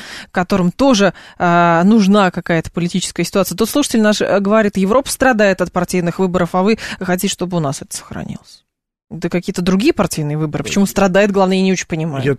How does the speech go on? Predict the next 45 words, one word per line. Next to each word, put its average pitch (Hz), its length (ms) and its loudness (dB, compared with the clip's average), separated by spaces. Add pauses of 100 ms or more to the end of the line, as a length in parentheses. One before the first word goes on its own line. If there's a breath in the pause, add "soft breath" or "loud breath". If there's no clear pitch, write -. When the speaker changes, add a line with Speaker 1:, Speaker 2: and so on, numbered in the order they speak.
(100)
Speaker 2:
не, 156 140 0
он, 131 340 -2
э, 131 300 -2
этот 123 160 -8
человек 135 240 -4
просто - 220 -10
перепутал 117 680 -6
па-, 127 220 -2
па-, 139 240 -6
партийные 135 840 0
выборы 131 640 0
и 147 300 -4
в-, 127 180 -6
в 135 160 -14
партийный 147 420 -2
принцип 135 360 -4
формирования 120 500 -2
правительства. 117 480 -4
Speaker 1:
Мгм, 180 440 0
Speaker 2:
Вот 180 200 -2
он 95 80 -6
Speaker 1:
мгм, - 40 -8
Speaker 2:
что - 80 -10
перепутал. 104 480 -8
Speaker 1:
мгм. - 20 -20
Speaker 2:
Потому 120 260 -4
что - 160 -8
если 135 380 -2
сменяется 143 520 -4
коалиция 156 520 -4
партийная, 175 400 -2
Speaker 1:
Да. 175 60 -4
Speaker 2:
то 139 100 -8
меняется 156 400 -4
и 135 40 -2
правительство. 113 680 -10 (420 loud breath)
В, - 80 -10 (160)
в 143 80 -6
С 170 80 -2
Ш 180 180 -2
А, 135 1000 0
э, 117 40 -6
при-, 147 180 -2
власть 151 300 -2
президента, 143 600 -2